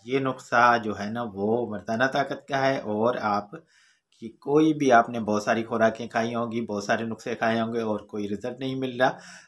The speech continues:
तो ये खाएंगे तो तीन से सात खुराकों में आप जो है ना, वो उड़ने लगेंगे।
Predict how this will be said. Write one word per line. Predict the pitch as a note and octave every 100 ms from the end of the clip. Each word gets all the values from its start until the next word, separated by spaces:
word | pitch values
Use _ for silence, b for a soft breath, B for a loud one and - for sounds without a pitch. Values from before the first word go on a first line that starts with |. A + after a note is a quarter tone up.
| B _
तो | C3 C3+ C3+ B2+
ये | G#2+ B2+ D#3+
खाएंगे | D#3 D3 C3 C3 D#3+ - _ _ _ -
तो | C3+ C3+
तीन | - D3+ E3+
से | E3 C3 C#3 - -
सात | - A#2+ B2
खुराकों | B2+ A2+ A2+ A#2+
में | A2+ A#2 - _ _ _ A2
आप | A#2 A#2+ - A2+
जो | A2
है | G#2+ A2
ना, | A#2
वो | G#2+ G#2+
उड़ने | G#2+ A#2 B2
लगेंगे। | C3 B2+ C3 D3+ E3+